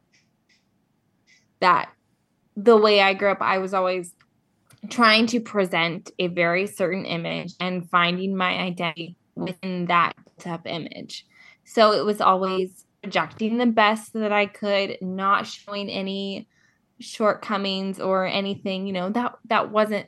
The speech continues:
"My life is great, it's going good, I have it all under control, I have my emotions intact." So when I can sit with another human and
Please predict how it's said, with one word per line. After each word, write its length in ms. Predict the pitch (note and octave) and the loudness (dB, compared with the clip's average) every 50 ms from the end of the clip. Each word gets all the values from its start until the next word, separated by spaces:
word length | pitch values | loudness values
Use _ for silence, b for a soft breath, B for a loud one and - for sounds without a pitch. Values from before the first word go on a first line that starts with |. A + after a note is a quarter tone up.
| _ - | _ -8
"My 120 | G3 F#3+ | -6 -2
life 260 | F#3+ G3 G#3+ C#4 C4+ - | 0 0 0 0 -2 -6
is 100 | D4+ - | -10 -4
great, 280 | - D#4 D#4 D4 - - | 0 0 0 0 -2 -6
it's 140 | A#3 A3 | -10 -4
going 340 | - B3 B3+ C4 C4 B3+ B3 | 0 2 2 4 4 4 2
good, 240 | B3 B3+ B3 A#3+ A#3+ | 2 0 -2 -2 -4
I 80 | - A3 | -6 -10
have 300 | A3+ - A#3+ B3 B3+ B3+ | -4 2 2 2 2 4
it 60 | C4 | 4
all 160 | B3+ B3+ A#3 - | 4 4 4 2
under 180 | A#3+ A#3+ A#3+ | -2 -4 -4
control, 520 | A#3+ - B3 A#3+ A3+ - A#3+ A3+ G#3+ G#3 - | -4 -4 -4 -4 -2 0 4 4 6 6 4
I 100 | - - | 2 0
have 220 | A3+ A#3+ B3+ C#4 | 0 2 2 2
my 160 | C#4+ B3+ B3+ | 2 2 2
emotions 460 | B3 A#3+ A#3 A#3 A#3+ A#3+ - A3+ A3 G#3+ | 2 2 0 -2 -2 -2 -2 -4 -2 -2
intact." 520 | G#3+ A3 A3 - - G#3 - - _ _ _ b b b b b b b b | -4 -4 -4 -6 -8 -12 -12 -12 _ _ _ b b b b b b b b
So 180 | - - C4 B3 | 0 2 4 4
when 140 | B3 B3 B3 | 4 4 2
I 100 | B3 C4 | 2 2
can 200 | C4 C#4 C4 B3+ | 0 0 0 0
sit 260 | - - A#3 A#3+ - | 0 0 0 2 2
with 160 | C#4+ C#4 C#4+ | 0 0 0
another 280 | C4 A#3+ A3+ G#3+ G#3 G#3 | 0 0 2 0 0 -2
human 520 | G#3+ - A#3+ A#3 A#3 A#3 A3 G#3 G3 - | -2 -2 -2 -2 0 0 0 -2 -4 -6
and 100 | - | -8